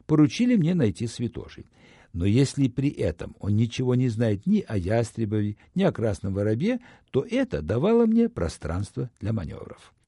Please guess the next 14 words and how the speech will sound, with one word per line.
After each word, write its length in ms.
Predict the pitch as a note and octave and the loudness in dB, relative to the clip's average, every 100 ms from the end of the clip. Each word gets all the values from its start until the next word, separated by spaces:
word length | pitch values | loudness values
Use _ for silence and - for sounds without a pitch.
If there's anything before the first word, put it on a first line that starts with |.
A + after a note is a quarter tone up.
| _ _ _ | _ _ _
В 160 | - | -4
то 160 | - A#3 | 4 6
время 380 | G#3 A#3 G#3 F#3 | 8 8 8 8
как 240 | E3+ A#2+ | 6 4
в 80 | G#2 | 2
голове 420 | A#2+ B2+ E3 A3+ | 4 6 6 6
у 120 | G3+ | 6
меня 280 | A#2+ F#2+ E2+ | 6 4 2
протекал 580 | G2 C3+ - - E3 D#3+ | 0 0 0 2 4 4
сей 280 | - D3 D3 | 2 2 4
необычайно 680 | C#3+ B2+ C#3+ - F#3+ F#3 | 4 2 -2 -2 0 2
интенсивный 880 | F3 - C#3+ D#3 C#3+ - F3 A#2+ F#2 | 2 0 0 4 2 2 0 2 2
мыслительный 640 | F#2 F2+ C#3+ A#2 G2 F2+ | 0 -2 -2 -2 0 -2
процесс, 520 | F2 A2 A2+ B3 A#3 | -2 -2 0 -2 -2